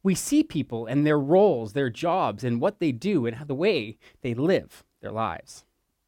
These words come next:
Today we're gonna read from Paul and see what kind of uniform that he invites Christians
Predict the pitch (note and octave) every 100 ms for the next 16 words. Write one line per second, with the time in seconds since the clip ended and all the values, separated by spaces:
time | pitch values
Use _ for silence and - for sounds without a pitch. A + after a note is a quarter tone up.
0 | _ _ _ _ - G3+ A#3+ B3 G3+ E3+
1 | - - G#3 G#3+ F3 D3 - G#3 E3+ C3+
2 | C#3 D3 - - - D4 E4 D#4+ A#3+ G#3
3 | D#3 D#3+ A#3+ A#3 - D3 C3+ C3+ - B3+
4 | A#3 E3+ D#3 D3 - - C#4+ - - A2
5 | F#2+ -